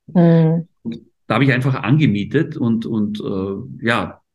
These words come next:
Speaker 2: aber hin und wieder war dann trotzdem halt irgendwas dabei, was wir selber gekauft hatten. Und das war dann in Summe gesehen, waren es dann trotzdem einige schöne Immobilien, die halt dann am Ende mir geholfen haben.
Speaker 1: Mhm.
Speaker 2: Und durch diese Krise zwei eins habe ich dann komplett begonnen umzudenken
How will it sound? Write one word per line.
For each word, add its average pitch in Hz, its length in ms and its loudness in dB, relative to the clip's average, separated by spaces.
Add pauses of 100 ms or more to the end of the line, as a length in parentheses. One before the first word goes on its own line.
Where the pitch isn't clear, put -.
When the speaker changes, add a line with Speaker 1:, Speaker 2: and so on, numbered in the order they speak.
(400)
Speaker 2:
aber 135 440 0
hin 135 160 6
und 156 160 4
wieder 156 180 2
war 135 140 2
dann 139 160 -2
trotzdem 135 320 -2
halt 139 120 0
irgendwas 139 280 -2
dabei, 113 260 -8
was 127 120 -6
wir 131 80 -6
selber 117 220 -4
gekauft 113 400 -10
hatten. 143 340 -4 (260)
Und 127 140 0
das 110 100 0
war 110 140 2
dann 139 120 2
in 123 120 4
Summe 156 280 6
gesehen, 131 300 2
waren 120 140 0
es 131 80 -4
dann 127 120 -2
trotzdem 120 360 -4
einige 127 280 0
schöne 123 280 -2
Immobilien, 120 580 -4 (260)
die 117 100 0
halt 107 140 0
dann 107 140 0
am 107 120 -2
Ende 104 200 0
mir 101 100 -2
geholfen 90 380 -4
haben. - 300 -10 (280)
Speaker 1:
Mhm. 165 80 0
Speaker 2:
Und 123 320 4 (460)
durch 214 200 4
diese 185 240 -2
Krise 170 360 0
zwei 120 160 -6
eins 107 340 0
habe 151 80 0
ich 131 80 -2
dann 143 240 -2
komplett 147 460 -2
begonnen 135 340 0
umzudenken 135 960 0